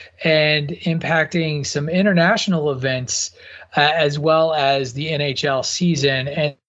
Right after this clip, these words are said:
and then after the fir-, after the commercial break, after the second commercial break, we're gonna talk about the Winter Classic. Winter Classic happened, uh, this past Saturday in Minnesota between the Minnesota Wild and the Saint Louis Blues. The Blues coming out victorious six to four.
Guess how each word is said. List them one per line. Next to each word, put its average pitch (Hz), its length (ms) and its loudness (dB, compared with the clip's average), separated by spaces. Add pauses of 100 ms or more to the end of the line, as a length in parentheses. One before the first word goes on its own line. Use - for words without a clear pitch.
(120)
and 156 120 -4
then 170 420 2
after 254 340 2
the 190 140 0
fir-, 190 200 -12
after 226 300 0
the 185 60 -4
commercial 170 380 -4
break, 143 260 0
after 156 140 -4
the 139 80 -6
second 190 260 0
commercial 156 280 -6
break, 143 180 -2
we're 262 80 2
gonna 320 80 4
talk 269 180 2
about 220 160 2
the 185 60 2
Winter 185 200 2
Classic. 165 400 0
Winter 175 220 0
Classic 175 400 0
happened, 170 640 0 (440)
uh, 143 140 4
this 160 220 0
past 208 320 0
Saturday 170 500 2
in 156 220 -2
Minnesota 156 580 0
between 165 380 -2
the 139 80 -2
Minnesota 139 420 0
Wild 139 360 2
and 147 120 0
the 123 280 0
Saint 165 500 0
Louis 147 220 0
Blues. 214 420 2
The 170 80 2
Blues 147 280 0
coming 147 220 -2
out 135 180 0
victorious 143 640 -2
six - 480 0
to 147 100 -2
four. 131 460 -2